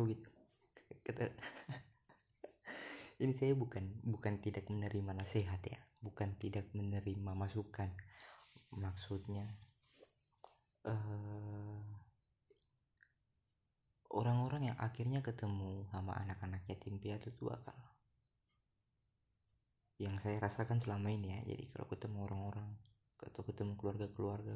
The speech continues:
gitu, pasti nasihatnya bakal, "Ya, kamu harus buktikan bahwa tidak ada orang tua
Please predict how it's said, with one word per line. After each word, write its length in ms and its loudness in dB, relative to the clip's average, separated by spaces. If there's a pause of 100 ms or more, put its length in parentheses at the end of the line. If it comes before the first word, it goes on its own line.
gitu, 400 -4 (1600)
pasti 320 0
nasihatnya 480 4
bakal, 320 -2 (320)
"Ya, 160 0 (1120)
kamu 240 8
harus 240 6
buktikan 640 0
bahwa 320 2
tidak 240 2
ada 240 0
orang 240 0
tua 320 2